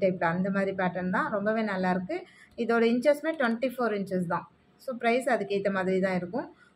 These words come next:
So பிடிச்சிருந்தா with பிரைஸோட ஸ்கிரீன்ஷாட் எடுத்துக்கோங்க ஃப்ரெண்ட்ஸ். லுக் லைக் நல்ல கோல்டு மாதிரியே இருக்கு. ரொம்ப நல்லா இருக்கு. நெக்ஸ்ட் இந்த முகப்பு செயின் பாருங்க. இது வந்து இந்த ஹேண்ட்மேட் சொல்லுவாங்க இல்லைங்களா?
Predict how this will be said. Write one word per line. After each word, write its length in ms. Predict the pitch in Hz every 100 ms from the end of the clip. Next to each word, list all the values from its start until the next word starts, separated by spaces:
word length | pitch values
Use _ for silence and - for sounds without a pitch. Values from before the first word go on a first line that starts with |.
| -
So 100 | 254
பிடிச்சிருந்தா 400 | 285 302 285 302
with 160 | 277 277
பிரைஸோட 400 | 240 240 262 247 247
ஸ்கிரீன்ஷாட் 380 | 240 226 214 202
எடுத்துக்கோங்க 360 | 196 202 196 202
ஃப்ரெண்ட்ஸ். 260 | 277 -
லுக் 220 | 233 247 302
லைக் 160 | 320 285
நல்ல 240 | 247 277
கோல்டு 280 | 240 254 262
மாதிரியே 340 | 254 240 247 196
இருக்கு. 180 | 170
ரொம்ப 200 | 170 214 262
நல்லா 260 | 220 214
இருக்கு. 300 | 196 175 - - - - _ _ _ _ _ _ - - 240
நெக்ஸ்ட் 300 | 247 - 285
இந்த 220 | 247 240
முகப்பு 300 | 240 233 220 220
செயின் 200 | 196 185
பாருங்க. 320 | 185 202 285
இது 240 | 247 254
வந்து 200 | 277 277
இந்த 140 | 277 254
ஹேண்ட்மேட் 460 | 214 233 254 226 233
சொல்லுவாங்க 320 | 190 185 180
இல்லைங்களா? 320 | 175 175 175